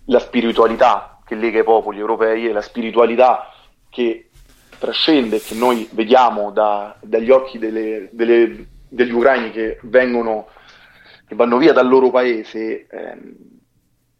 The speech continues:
un po', diciamo, di questa tragedia immane che è la guerra, eh, probabilmente è il lato più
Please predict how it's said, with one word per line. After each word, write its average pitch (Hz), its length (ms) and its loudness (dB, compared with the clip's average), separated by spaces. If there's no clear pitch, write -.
un 113 180 -18
po', - 540 0
diciamo, 135 640 0
di - 180 -20
questa 131 300 0
tragedia 131 420 2
immane 120 340 -2
che 117 100 -2
è - 20 -2
la 113 120 0
guerra, 113 760 0
eh, - 1000 -20
probabilmente 123 720 -6
è 104 60 -2
il 107 60 -4
lato 110 260 2
più 107 440 -8